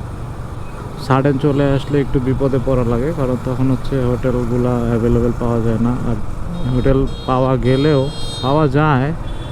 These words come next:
কিন্তু অনেক এক্সপেন্সিভ হয়ে যায়,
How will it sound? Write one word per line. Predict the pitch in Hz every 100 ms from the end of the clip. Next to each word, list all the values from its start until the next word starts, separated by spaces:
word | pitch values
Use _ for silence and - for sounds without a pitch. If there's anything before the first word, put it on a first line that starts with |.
| - - - -
কিন্তু | 135 123 139 135 131 98 - 135
অনেক | 135 127 -
এক্সপেন্সিভ | - - 135 123 - 135 117
হয়ে | 123 110
যায়, | 120